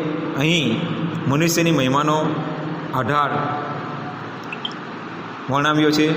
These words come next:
પોતાની જાતને પ્રશ્ન કરવાની પણ વાત કરી, કરી છે. તો અહીં કવિ આપણને સરસ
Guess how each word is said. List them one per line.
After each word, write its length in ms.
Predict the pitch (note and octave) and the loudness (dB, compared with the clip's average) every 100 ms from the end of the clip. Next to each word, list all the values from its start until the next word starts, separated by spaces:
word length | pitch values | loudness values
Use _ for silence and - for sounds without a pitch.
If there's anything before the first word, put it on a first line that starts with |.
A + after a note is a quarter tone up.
| D3+ D3+ D3+ D3+ - - - | 2 2 0 0 -2 -6 -2
પોતાની 320 | C#3 D3+ D3+ | 0 2 2
જાતને 380 | D3 B2 C#3+ D3+ D3+ D3+ - | 2 2 2 2 2 0 0
પ્રશ્ન 280 | C3+ C3+ D3+ | 0 2 0
કરવાની 340 | C#3+ D3 D3+ D3 | 2 2 2 2
પણ 120 | D3 | 4
વાત 180 | C#3 C#3+ | 2 2
કરી, 200 | - C#3+ C#3+ C#3+ - - - - - - | 2 2 4 2 2 -2 -4 -6 -8 -6
કરી 260 | - C#3+ D3 | 2 4 6
છે. 140 | D#3 E3 - - - - - D3+ - - - - - - - - - - - - - - | 4 4 2 0 -2 -4 -4 -6 -8 -8 -10 -10 -10 -10 -12 -12 -12 -12 -12 -10 -8 0
તો 120 | D#3+ F3 F3 | 2 4 2
અહીં 340 | D3+ D3 F3 E3 E3 | 2 4 4 2 2
કવિ 240 | C#3 D3 D#3+ | 2 4 4
આપણને 300 | C#3+ D#3 D3+ | 4 2 2
સરસ 320 | D3 C3+ | 2 0